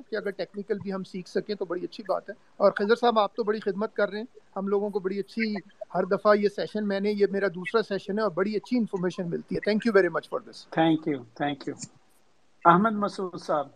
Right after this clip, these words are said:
Speaker 2: لائک بھائی، آپ کے پاس میں آتا ہوں، آ، ک-، کلوزنگ، آ، اسٹیٹمنٹ آپ ہی دیں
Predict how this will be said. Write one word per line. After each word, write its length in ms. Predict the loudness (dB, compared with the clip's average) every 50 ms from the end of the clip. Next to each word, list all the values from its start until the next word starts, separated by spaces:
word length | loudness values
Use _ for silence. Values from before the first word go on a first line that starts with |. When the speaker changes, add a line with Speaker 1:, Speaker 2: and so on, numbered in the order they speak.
| -20 _ _ _ _ _ _ _ _ _ _ _ -20 -20 _ _ _ _ _ _ _ _ _ -6
Speaker 2:
لائک 280 | -2 -2 -2 -2 -2 -2
بھائی، 260 | 0 0 2 2 0
آپ 220 | 0 -2 -2 -6
کے 80 | -12 -12
پاس 320 | -8 -6 -6 -6 -6 -8
میں 100 | -8 -6
آتا 280 | -6 -6 -6 -6 -8 -8
ہوں، 180 | -6 -6 -6 -8
آ، 120 | -8 -10
ک-، 280 | -10 -12 -14 -14 -12 -10
کلوزنگ، 560 | -8 -6 -6 -6 -6 -6 -8 -10 -8 -4 -2
آ، 160 | -2 0 -2
اسٹیٹمنٹ 600 | -2 -6 -6 -4 -4 -4 -4 -2 -2 -2 0 2
آپ 240 | 2 2 2 0 -2
ہی 60 | -6
دیں 200 | -6 -6 -10